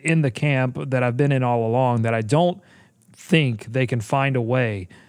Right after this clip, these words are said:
to make the regular season happen, that this thing is going to have to go into some sort of truncated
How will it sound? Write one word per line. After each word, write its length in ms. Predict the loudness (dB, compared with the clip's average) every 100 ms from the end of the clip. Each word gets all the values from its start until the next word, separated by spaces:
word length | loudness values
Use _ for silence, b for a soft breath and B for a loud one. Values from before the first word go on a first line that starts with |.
| B
to 120 | -2 2
make 240 | 2 2
the 80 | 0
regular 400 | -2 -2 -2 -4
season 680 | -2 0 0 2 0 0 -4
happen, 840 | -2 -2 0 -2 -4 -4 -6 -4
that 200 | -2 0
this 180 | 0 0
thing 200 | 0 0
is 100 | 0
going 240 | 0 0 0
to 80 |
have 360 | -2 -2 -4 -2
to 80 | -4
go 440 | 0 0 2 0 -4 B B B
into 260 | 0 2
some 320 | 2 2 0 0
sort 400 | 0 0 0 0
of 420 | -2 0 0 -4 -12 B -8
truncated 960 | -2 0 2 0 0 0 2 0 -2